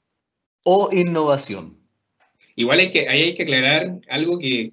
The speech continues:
Speaker 2: que, que tam-, me gustaría hacerlo ahora, sobre todo si están emprendiendo recién.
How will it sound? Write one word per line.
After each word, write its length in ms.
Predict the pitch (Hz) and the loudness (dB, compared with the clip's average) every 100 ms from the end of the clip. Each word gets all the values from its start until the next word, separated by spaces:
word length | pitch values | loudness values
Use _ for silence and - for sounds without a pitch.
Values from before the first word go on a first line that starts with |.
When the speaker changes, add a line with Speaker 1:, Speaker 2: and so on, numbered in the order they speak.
| _ | _
Speaker 2:
que, 260 | 110 104 | -6 -6
que 80 | 110 | -6
tam-, 180 | 110 110 | -8 -8
me 80 | 120 | -8
gustaría 300 | 113 120 127 | -6 -2 -2
hacerlo 280 | 135 143 139 | 0 -2 0
ahora, 300 | 147 143 143 | 0 0 0
sobre 220 | 123 113 | -2 -4
todo 120 | 123 | -4
si 80 | - | -8
están 160 | - 139 | -6 -6
emprendiendo 400 | 135 139 139 139 | -4 -2 -2 -2
recién. 380 | 135 147 180 | -2 -6 -8